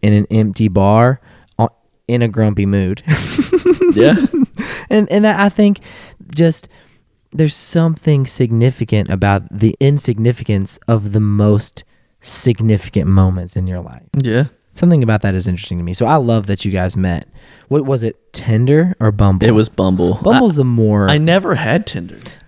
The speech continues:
Speaker 1: Tinder, I feel like you're just trying to get your wiener wet.
Speaker 2: Yeah, that's true. It's also kinda funny 'cause you kinda hit on it. Like, one of the big reasons that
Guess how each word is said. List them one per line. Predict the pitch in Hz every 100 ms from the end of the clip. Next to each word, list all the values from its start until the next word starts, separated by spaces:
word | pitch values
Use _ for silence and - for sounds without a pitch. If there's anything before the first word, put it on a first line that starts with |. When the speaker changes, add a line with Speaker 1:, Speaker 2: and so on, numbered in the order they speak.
| -
Speaker 1:
Tinder, | 240 247 165
I | 104
feel | - - 104
like | 98 98
you're | 92
just | 92
trying | 104 95
to |
get | 95 98
your |
wiener | 95 101 98
wet. | 95
Speaker 2:
Yeah, | 135 127 123
that's | 123
true. | - - 98 87 92 - _ _ - 370 - -
It's | 170 -
also | 147 - 147
kinda | - 120 104
funny | 113 104
'cause | -
you | 110
kinda | 107
hit | 104 131 285
on | 90
it. | 92
Like, | 107 87 - 175 _ _ _
one | - 123 110
of |
the | 98
big | 104 101
reasons | 104 107 107 - - _ _ -
that | 95 62